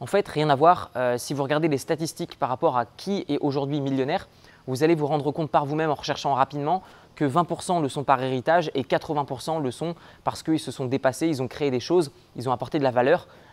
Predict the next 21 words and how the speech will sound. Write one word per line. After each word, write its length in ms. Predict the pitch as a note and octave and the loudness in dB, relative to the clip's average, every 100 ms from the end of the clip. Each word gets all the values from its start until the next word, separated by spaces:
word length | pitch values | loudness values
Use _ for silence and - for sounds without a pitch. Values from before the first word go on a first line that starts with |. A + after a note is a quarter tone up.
| - | -8
et 60 | C3+ | -6
se 100 | C#3+ | -4
sont 160 | D3+ | -6
fait 140 | B2 C3+ | -2 0
payer 300 | E3 D#3+ F3 | 2 2 2
en 80 | D3+ | 0
l'échange 260 | B2+ D3+ | -2 -4
de 80 | A#2+ | -4
cette 180 | - A2+ | -6 0
valeur 220 | C#3 D3 | 0 0
qu'ils 160 | C3+ B2 | -4 -4
ont 40 | |
donnée. 280 | A#2 D3 F3 - - - | -2 -2 -2 -10 -16 -12
Et 40 | |
c'est 140 | B2 C3+ | -2 0
réellement 340 | C#3 D#3+ D#3 | 4 4 2
comme 140 | C#3 B2+ | 0 -2
ça 160 | E3 | -2
qu'ils 160 | - - | -4 -10
se 180 | - A2+ | -14 -8
sont 240 | C#3 | -6